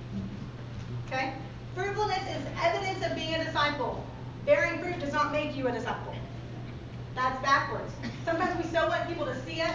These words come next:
Speaker 2: and want us, want to be fruitful, we seek the fruit instead of staying in the vine.
Speaker 1: Mm-hmm.
Speaker 2: We gotta seek to remain in Jesus, stay in the vine,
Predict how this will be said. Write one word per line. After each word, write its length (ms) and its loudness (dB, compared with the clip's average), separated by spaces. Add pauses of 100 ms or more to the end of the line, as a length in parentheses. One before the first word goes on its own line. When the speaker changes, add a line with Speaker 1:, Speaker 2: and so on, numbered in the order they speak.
Speaker 2:
and 80 -4
want 180 0
us, 180 2
want 200 2
to 60 2
be 140 2
fruitful, 540 0 (260)
we 120 -2
seek 260 0
the 100 -2
fruit 360 0 (200)
instead 300 4
of 60 -2
staying 340 0
in 60 4
the 60 6
vine. 380 0
Speaker 1:
Mm-hmm. 920 -4
Speaker 2:
We 60 0
gotta 260 2
seek 200 -2
to 100 -4
remain 420 0
in 60 0
Jesus, 400 0
stay 220 2
in 80 0
the 100 2
vine, 460 2